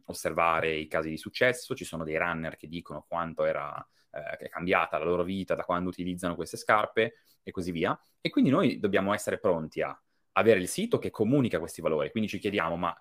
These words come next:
il nostro e-commerce nella fase di interest che cosa può dare all'utente per nutrire il suo interesse? Come possiamo convincere le persone che tornano sul nostro sito che il nostro prodotto fa il caso loro?" Magari dobbiamo creare delle pagine ad hoc con dei casi di successo di come le scarpe di running hanno aiutato.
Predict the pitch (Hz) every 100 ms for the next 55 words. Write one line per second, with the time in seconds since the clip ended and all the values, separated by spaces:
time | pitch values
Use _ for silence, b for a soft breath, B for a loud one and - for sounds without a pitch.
0 | _ - 107 170 147 139 226 175 - 104
1 | 98 113 113 110 175 185 95 - 107 131
2 | 147 107 90 78 69 71 - b b 98
3 | 104 113 127 143 135 101 90 110 - 139
4 | 107 82 80 - 85 80 71 - - -
5 | b b - 240 165 - 107 90 92 101
6 | 98 113 151 104 92 98 - 135 123 -
7 | - 113 104 90 95 95 - 95 135 139
8 | 147 147 B - 98 107 127 110 92 104
9 | 127 120 85 80 80 82 65 78 90 139
10 | 139 95 87 - 95 95 90 82 101 95
11 | 92 87 95 113 - 135 143 b - 95
12 | 87 90 87 87 - 95 - 104 - 127
13 | 135 - 98 90 87 - 98 90 90 104
14 | 98 110 117 87 82 87 143 120 82 71